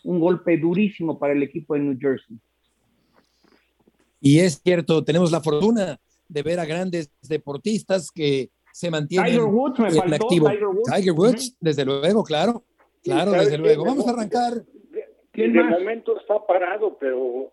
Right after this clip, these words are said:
Speaker 3: pero también Roger Federer, ¿no?
Speaker 1: Ujú.
Speaker 2: Sí, por supuesto, ya gran veterano también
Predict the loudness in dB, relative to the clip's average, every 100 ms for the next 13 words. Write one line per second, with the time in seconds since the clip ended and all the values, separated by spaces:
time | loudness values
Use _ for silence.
0 | _ -10 -8 -6 -8 -6 -6 -6 -2 0
1 | 0 -4 -6 -6 -4 -6 -8 -16 -20 -20
2 | _ _ _ _ _ -6 -2 2 2 2
3 | -6 _ _ _ _ _ _ _ _ _
4 | _ _ _ _ _ _ _ -4 -2 -2
5 | -2 -6 -8 -4 -4 -2 -2 -2 -2 -2
6 | -2 -4 -6 -6 -6 -2 -2 -4